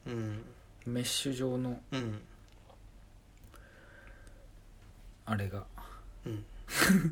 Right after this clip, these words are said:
Speaker 2: うまく言えないですけど。
Speaker 1: こういうさ、模様のさ、
Speaker 2: はい。
Speaker 1: 卵を産む虫いるよね。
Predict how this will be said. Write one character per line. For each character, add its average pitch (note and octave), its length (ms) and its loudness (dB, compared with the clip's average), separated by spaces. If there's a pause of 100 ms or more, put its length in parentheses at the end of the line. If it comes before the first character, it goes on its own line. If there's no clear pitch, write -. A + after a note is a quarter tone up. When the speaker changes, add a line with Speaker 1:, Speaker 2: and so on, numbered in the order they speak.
(1040)
Speaker 2:
う - 20 0
ま C3+ 120 -2
く B2 220 4
言 A#2+ 160 2
え A#2+ 80 4
な A#2+ 140 2
い A2 80 4
で G2+ 80 2
す - 80 -6
け - 100 -2
ど。 - 60 0 (1000)
Speaker 1:
こ - 220 4
う G3+ 40 6
い G3 420 2
う F#3 40 -6 (380)
さ、 B2+ 380 2 (640)
模 C3+ 180 4
様 C3+ 240 6
の C3 180 0
さ、 - 140 4
Speaker 2:
は A2+ 160 4 (160)
い。 A2+ 60 4
Speaker 1:
卵 B2 400 6
を - 40 2
産 A2+ 100 -2
む A2+ 200 0
虫 A2 360 0
い A2 40 -2
る A#2+ 120 0
よ - 40 -8
ね。 - 60 -14